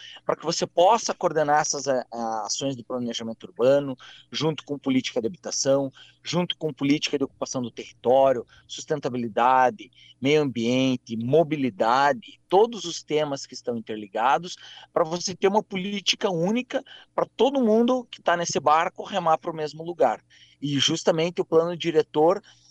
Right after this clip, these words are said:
é o norte, aonde é, é, é o objetivo de chegar este barco único que é a cidade.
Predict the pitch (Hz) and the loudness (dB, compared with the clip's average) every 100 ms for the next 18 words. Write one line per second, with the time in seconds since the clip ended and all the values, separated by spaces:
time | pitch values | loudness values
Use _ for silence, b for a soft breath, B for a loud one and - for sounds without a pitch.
0 | b - 156 156 147 160 185 226 - 160 | b 4 4 4 4 6 6 4 -4 -2
1 | 131 147 180 240 247 202 190 - 156 151 | 2 4 6 4 2 0 0 0 2 2
2 | 151 165 _ 131 147 160 139 139 - 190 | 0 -6 _ -4 -2 -2 -4 -8 -8 -10
3 | 202 - - 175 151 170 - _ _ - | -10 -6 -4 2 2 2 -2 _ _ -6
4 | 160 - 151 143 151 - - 151 156 170 | -4 -2 2 4 4 2 -4 -6 -6 -8
5 | - - 147 147 - 165 117 95 _ | -12 -4 -2 0 -2 -2 -2 -2 _